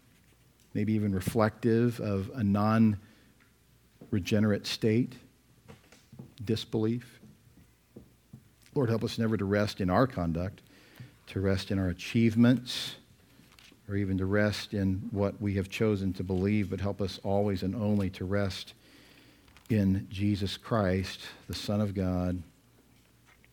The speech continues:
who died for sins and rose again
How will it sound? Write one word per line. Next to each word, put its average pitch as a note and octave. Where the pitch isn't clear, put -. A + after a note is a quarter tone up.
who A2
died G2
for F#2+
sins F2+
and E2+
rose G#2+
again F#2+